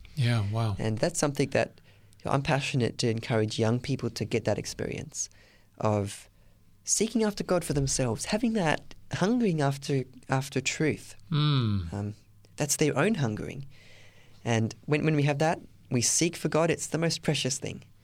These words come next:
Speaker 1: Amen.
Speaker 2: Um, the Bible just becomes a living book.
Speaker 1: It does. It is a living book, you know, and, uh, it's the Apostle Peter in First Peter chapter one, verse twenty-three that says, "Having been born again,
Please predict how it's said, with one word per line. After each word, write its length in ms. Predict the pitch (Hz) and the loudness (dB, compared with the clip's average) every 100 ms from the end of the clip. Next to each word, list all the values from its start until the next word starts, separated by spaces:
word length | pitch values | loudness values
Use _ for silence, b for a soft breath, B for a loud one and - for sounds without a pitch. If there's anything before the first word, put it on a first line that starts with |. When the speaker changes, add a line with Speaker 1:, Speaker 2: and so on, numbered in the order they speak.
| B B B B B 139 | B B B B B 0
Speaker 1:
Amen. 340 | 127 127 120 | 2 4 2
Speaker 2:
Um, 80 | 107 | 2
the 80 | 107 | 0
Bible 360 | - 120 120 113 | 2 2 4 2
just 320 | - - - | 2 -2 -2
becomes 580 | - - 113 104 - - | -2 2 2 2 0 0
a 60 | 123 | 2
living 400 | 135 185 156 120 | 4 4 2 4
book. 300 | 117 - - - - - | 2 0 -12 -20 -12 -4
Speaker 1:
It 180 | 107 | -2
does. 340 | 113 131 135 120 | 2 4 2 2
It 140 | 120 | 0
is 180 | 143 139 | 2 4
a 40 | 135 | 4
living 280 | 127 120 | 4 4
book, 240 | 110 104 - | 2 0 0
you 60 | |
know, 80 | 120 | 0
and, 340 | 135 131 127 123 | 2 2 2 2
uh, 60 | |
it's 280 | 127 135 - | 2 0 -2
the 120 | 139 | 0
Apostle 360 | 117 277 - 135 | 0 0 2 0
Peter 320 | - 151 147 | 2 2 4
in 100 | 110 | 2
First 300 | - 139 131 | 2 2 2
Peter 220 | 127 120 | 2 0
chapter 400 | 110 127 117 - | 2 0 0 -2
one, 420 | 110 120 123 117 | 0 2 2 2
verse 320 | 101 107 107 - | 2 2 2 0
twenty-three 760 | - 123 107 - - 139 156 | 0 0 0 -2 -4 0 2
that 180 | 110 107 | 2 0
says, 340 | - 123 117 - B B B | 2 2 2 -2 B B B
"Having 280 | - 190 254 | -2 2 4
been 160 | 208 160 | 4 4
born 280 | 120 170 165 | 4 4 4
again, 520 | 123 135 165 185 | 2 2 4 2